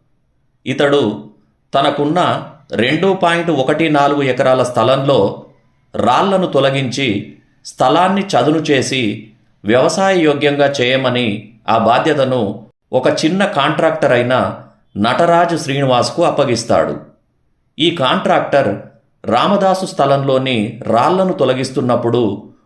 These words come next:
ఒక పెద్ద ఇనుములాంటి నల్లటి రాయి బయటపడింది. ఇది మిగతా రాళ్ల కంటే భిన్నంగా ఉండి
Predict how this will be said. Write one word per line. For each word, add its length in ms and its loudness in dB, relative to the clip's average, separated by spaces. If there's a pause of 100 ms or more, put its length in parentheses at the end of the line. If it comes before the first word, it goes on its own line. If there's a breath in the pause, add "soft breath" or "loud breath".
(160 loud breath)
ఒక 280 -2
పెద్ద 240 -2
ఇనుములాంటి 1040 0 (260 loud breath)
నల్లటి 520 2
రాయి 640 0
బయటపడింది. 840 0 (580)
ఇది 540 0
మిగతా 440 2
రాళ్ల 300 2
కంటే 720 -2 (120)
భిన్నంగా 580 2
ఉండి 540 -2